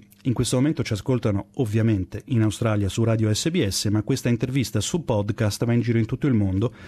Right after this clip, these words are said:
la ascoltano ovviamente anche in Italia, dove ci sono magari altre persone con una esperienza, con un percorso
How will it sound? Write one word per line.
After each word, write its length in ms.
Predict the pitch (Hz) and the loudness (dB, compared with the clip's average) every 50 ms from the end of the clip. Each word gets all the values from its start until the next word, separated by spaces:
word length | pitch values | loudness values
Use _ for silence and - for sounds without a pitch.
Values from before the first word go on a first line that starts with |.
| - - - - - - | -20 -20 -20 -14 -6 -2
la 100 | 165 165 | -2 -2
ascoltano 640 | 160 - - 180 160 156 160 143 123 120 113 110 - - - - - - - - - | -2 -2 0 0 0 0 0 0 0 2 0 -2 -4 -10 -20 -20 -20 -20 -14 -6 -2
ovviamente 560 | 214 226 135 120 113 117 123 120 107 - 107 | -2 0 2 2 2 4 4 2 2 0 0
anche 240 | 101 101 107 101 - | 0 0 0 0 0
in 100 | 98 104 | 0 0
Italia, 480 | 123 139 - 196 147 107 101 101 95 92 - - | 0 0 0 0 0 0 -2 -2 -4 -6 -8 -6
dove 200 | - 151 196 202 | -2 0 0 0
ci 120 | 196 202 165 | 0 -2 0
sono 180 | - 226 226 | 0 0 2
magari 400 | 180 156 147 170 180 175 151 131 | 2 2 2 2 2 2 2 2
altre 480 | 127 143 151 147 143 - 143 135 131 127 | 2 2 0 -2 -2 -2 0 0 0 0
persone 600 | - - 120 - - - 175 185 185 165 127 107 | 0 -2 -2 -2 -2 0 0 2 2 2 0 0
con 160 | - 120 117 | 2 2 2
una 180 | 117 113 113 113 | 2 2 2 0
esperienza, 720 | 107 - - 123 123 131 139 139 139 - - - 127 107 | 0 0 0 0 2 2 2 2 0 -2 -2 -2 -2 0
con 120 | - 127 | 2 2
un 140 | 131 143 147 | 2 2 0
percorso 960 | - - 156 156 - - - 214 180 135 - - - - 120 107 104 - - | 0 0 -2 -2 -2 -2 0 0 0 0 0 -2 0 0 0 0 0 -2 -4